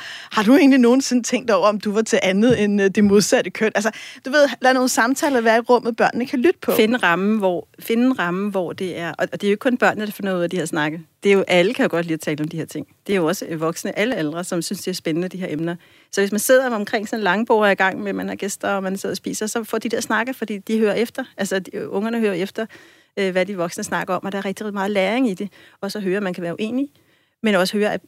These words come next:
Speaker 2: man, håber jeg, har en god tone stadigvæk. Fordi det er jo også det, de møder ude i, i skolegården og ude i, når de skal i byen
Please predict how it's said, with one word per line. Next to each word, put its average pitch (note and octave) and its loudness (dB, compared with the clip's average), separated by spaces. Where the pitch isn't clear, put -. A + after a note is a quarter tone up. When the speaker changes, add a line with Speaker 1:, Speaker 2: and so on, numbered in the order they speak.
Speaker 2:
man, F#3 0
håber F3 0
jeg, G#3 0
har G3 0
en A3+ -2
god F#4 -2
tone F#3+ -2
stadigvæk. E3+ -8
Fordi F#3 -10
det A#3 -2
er A3 2
jo F3 2
også F3+ -2
det, F#3 -6
de G3 -4
møder E3+ -2
ude D#3 -6
i, - -10
i - -14
skolegården F#3+ -6
og - -16
ude F#3 -10
i, D#3+ -10
når F3 -10
de F3+ -12
skal F3 -14
i - -10
byen E3+ -12